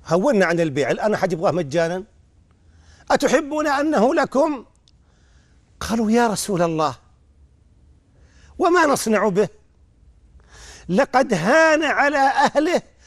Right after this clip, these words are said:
حتى ألقوه. يعني لو كان له أي قيمة تجارية لو كان له أي قيمة سوقية ما ألقاه أهله، راحوا خلوه. يا رسول الله، لقد هان على أهله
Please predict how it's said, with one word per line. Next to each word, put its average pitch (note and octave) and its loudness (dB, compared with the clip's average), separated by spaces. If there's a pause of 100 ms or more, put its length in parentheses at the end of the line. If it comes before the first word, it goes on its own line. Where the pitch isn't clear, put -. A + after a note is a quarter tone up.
حتى - -4 (120)
ألقوه. A3 -4 (1040)
يعني G#3+ -2
لو A#3 2
كان B3+ -2
له F#3 -6
أي C4+ -2
قيمة D4 -2
تجارية F#3+ -4 (1000)
لو E4+ 0
كان D#4 2
له G#3+ -2
أي D#4+ 0
قيمة D4+ -2
سوقية G3+ 0 (540)
ما D4 6
ألقاه B3 2
أهله، A3 0
راحوا A3+ 0
خلوه. F3 -4 (1500)
يا G#3+ 4
رسول D#4+ -2
الله، A#3 0 (260)
لقد C4 -2
هان D4+ 2
على B3+ 0
أهله G3+ 0